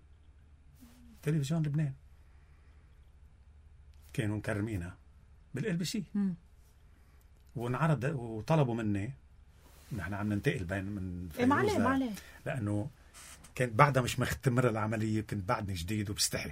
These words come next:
Speaker 2: مم.
Speaker 1: مع الست فيروز والأخ أمين رحباني.
Speaker 2: مم.
Speaker 1: كنت بعدني هيك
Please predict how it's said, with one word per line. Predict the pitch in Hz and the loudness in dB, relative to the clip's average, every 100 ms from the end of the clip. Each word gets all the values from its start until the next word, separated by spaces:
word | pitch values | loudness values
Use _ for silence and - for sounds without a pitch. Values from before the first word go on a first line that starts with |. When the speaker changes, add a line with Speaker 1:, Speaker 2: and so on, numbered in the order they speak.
| - 220 | -8 0
Speaker 2:
مم. | 202 165 - - - | 0 0 -6 -20 -8
Speaker 1:
مع | 185 | -4
الست | 160 - - | -4 -4 -4
فيروز | 104 98 107 82 - - | -4 -2 -2 -6 -10 -16
والأخ | - - - | -12 -10 -8
أمين | 95 92 | -6 -6
رحباني. | 87 101 92 87 | -6 -4 -4 -6
Speaker 2:
مم. | 190 175 - - - | -6 -6 -8 -18 -14
Speaker 1:
كنت | 104 | -6
بعدني | 110 120 98 87 | -4 -2 -4 -4
هيك | 98 - 85 | -4 -6 -10